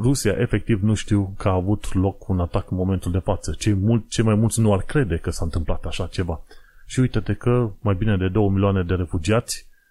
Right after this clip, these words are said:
marea majoritate femei și copii, da, nouăzeci și cinci la sută probabil, ceva de genul ăsta, au trebuit să plece din Ucraina și vor mai pleca încă vreo trei-patru milioane de oameni, dacă reușesc să plece, dar vor pleca în principiu.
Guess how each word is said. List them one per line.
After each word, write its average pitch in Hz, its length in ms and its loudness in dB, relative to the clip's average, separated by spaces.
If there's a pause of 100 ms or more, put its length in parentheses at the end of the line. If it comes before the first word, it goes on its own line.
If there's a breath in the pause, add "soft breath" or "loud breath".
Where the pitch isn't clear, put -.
(180)
marea 110 240 2
majoritate 95 600 0
femei 98 320 0
și - 120 -4
copii, - 460 -4 (420)
da, 98 160 0
nouăzeci 90 380 0
și - 120 -12
cinci 87 220 -4
la 85 80 -2
sută - 260 -2
probabil, 87 440 -6
ceva 85 240 -4
de 87 100 -4
genul 87 220 -2
ăsta, 123 340 -2 (560 loud breath)
au 120 140 0
trebuit 117 260 0
să - 100 0
plece - 260 -2
din 104 160 -2
Ucraina 104 340 0
și - 160 -6
vor 110 140 2
mai 107 140 2
pleca 117 320 0
încă 101 200 0
vreo 92 400 0 (180)
trei-patru 107 480 -2
milioane 101 420 0
de 101 500 0
oameni, 98 460 0
dacă 98 340 0
reușesc 101 340 0
să - 60 0
plece, 98 280 -2
dar 101 140 0
vor 107 260 -2
pleca 120 280 -2
în 78 80 -2
principiu. 82 460 -4